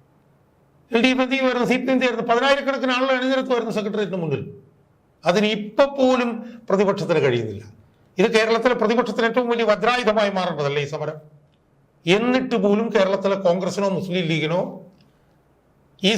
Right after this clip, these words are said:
സമരത്തിന് പിന്തുണയുമായ ഒരു അയ്യായിരം പേരെ ഇവിടെ കൊണ്ടുവന്ന് സ്ഥിരം അണിനിരത്താൻ കഴിയാത്ത ഒരൊറ്റ കാരണം കൊണ്ടാണ് ഈ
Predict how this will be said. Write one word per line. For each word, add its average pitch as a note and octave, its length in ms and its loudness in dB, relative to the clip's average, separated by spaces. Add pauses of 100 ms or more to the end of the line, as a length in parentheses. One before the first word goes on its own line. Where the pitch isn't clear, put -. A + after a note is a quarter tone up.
സമരത്തിന് G#3 460 2
പിന്തുണയുമായ F3+ 560 2
ഒരു E3+ 100 4
അയ്യായിരം F#3 460 2
പേരെ E3+ 180 2
ഇവിടെ D#3+ 200 -2
കൊണ്ടുവന്ന് D#3+ 340 -4
സ്ഥിരം F3 260 0 (380)
അണിനിരത്താൻ F#3+ 540 0 (140)
കഴിയാത്ത F#3 520 0 (420)
ഒരൊറ്റ B3 300 2 (200)
കാരണം G3+ 360 -2 (100)
കൊണ്ടാണ് C3+ 480 -2 (3250)
ഈ - 20 4